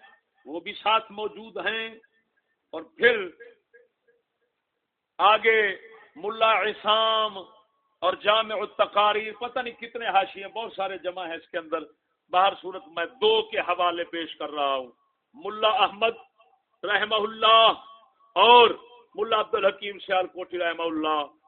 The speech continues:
محققین زمانہ ہیں، ہاں جی، اہل علم کے نزدیک، چاہے اہل علم کے نزدیک مسلم شخصیات میں سے ہیں، ہاں جی، حتیٰ کہ، حتیٰ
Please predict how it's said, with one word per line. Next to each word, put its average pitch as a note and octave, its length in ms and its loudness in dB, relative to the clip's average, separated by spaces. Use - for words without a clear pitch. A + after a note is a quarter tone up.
محققین G3+ 720 -2
زمانہ F#3 360 -2
ہیں، E3+ 440 0
ہاں F3+ 120 2
جی، G3+ 240 -4
اہل A3+ 260 2
علم A3+ 340 2
کے A3 220 -6
نزدیک، G3+ 580 -6
چاہے G#3+ 220 2
اہل G#3 220 2
علم A3+ 300 0
کے G#3+ 160 -4
نزدیک G#3 500 -6
مسلم G#3+ 540 -6
شخصیات F#3+ 600 -2
میں F3 240 -8
سے E3+ 100 -6
ہیں، E3+ 260 0
ہاں F#3 120 4
جی، G#3+ 220 -4
حتیٰ G#3 380 -2
کہ، A3+ 280 6
حتیٰ G#3 380 -4